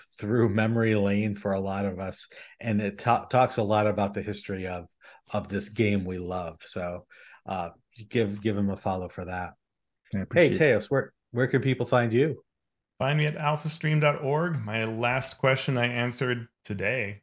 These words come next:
Speaker 3: is, uh, whether D and D sales are declining. Um, usually the answer to clickbaity stuff is no, but in this case, the answer is yes.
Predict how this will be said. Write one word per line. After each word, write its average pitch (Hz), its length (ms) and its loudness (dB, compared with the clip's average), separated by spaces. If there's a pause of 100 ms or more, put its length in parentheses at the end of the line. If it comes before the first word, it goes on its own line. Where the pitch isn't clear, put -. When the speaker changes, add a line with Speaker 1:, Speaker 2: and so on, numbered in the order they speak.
(160)
Speaker 3:
is, 104 400 -6
uh, 101 300 -2
whether 110 320 0
D 113 220 -6
and 107 120 -2
D 110 140 0
sales 110 420 -6
are 107 80 -2
declining. 101 760 -4 (540)
Um, 104 240 -2
usually 117 340 -2
the 107 120 0
answer 107 260 -2
to 101 100 -6
clickbaity 104 540 -4
stuff 101 300 -6
is 101 140 -10
no, 101 260 2
but 95 140 -6
in 98 100 -4
this 101 160 -6
case, 101 360 -6
the 98 120 -8
answer 95 220 -8
is 95 100 -12
yes. 101 400 -4